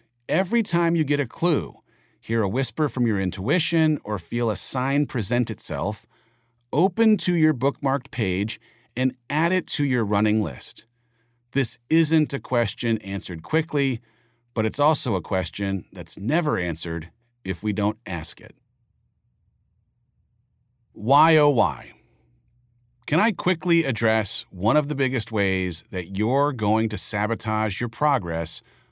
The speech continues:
before we even begin? You're not gonna want me to do it,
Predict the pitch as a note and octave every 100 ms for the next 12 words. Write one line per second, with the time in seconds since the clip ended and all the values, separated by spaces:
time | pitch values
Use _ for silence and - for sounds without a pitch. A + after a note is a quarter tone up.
0 | - F#2 - G2+ G#2 A2 A2+ A2+ G#2+ F#2
1 | E2+ E2+ E2 - - D#2+ D2+ D2+ A2+ G3+
2 | _ _ _ _ _ _ _ _ _ _
3 | _ G2+ A#2 A#2+ A#2+ C3 C3+ B2 A2 G#2+
4 | G#2 G#2+ F#2+ F2+ A#2+ D#2